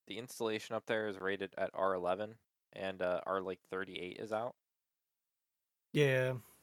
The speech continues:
Speaker 1: Our inspector
Speaker 2: R eleven
Speaker 1: was
Speaker 2: sounds
Speaker 1: like
Speaker 2: a little low.
Speaker 1: It was just what, it was, like, the best at the time.
Speaker 2: Oh, sure,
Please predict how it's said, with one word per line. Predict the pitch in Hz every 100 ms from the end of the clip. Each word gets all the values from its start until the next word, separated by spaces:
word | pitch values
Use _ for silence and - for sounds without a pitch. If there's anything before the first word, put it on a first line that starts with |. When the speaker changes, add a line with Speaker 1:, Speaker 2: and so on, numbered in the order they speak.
| _
Speaker 1:
Our | 107 110
inspector | - 123
Speaker 2:
R | 156 120
eleven |
Speaker 1:
was | 107
Speaker 2:
sounds | 107 104 135
Speaker 1:
like | 131
Speaker 2:
a |
little | 123 135 143
low. | 131 117 151 - _ _ _ _ _ _ _ _ _ -
Speaker 1:
It | 156
was | 120 113 - - _
just | - -
what, | 104 -
it | 101
was, | 98
like, | 101
the | 98
best | 104 -
at | 95
the | 95
time. | 117 120 110 - _ _ _ _ _ _ _
Speaker 2:
Oh, | 359 185
sure, | - 254 120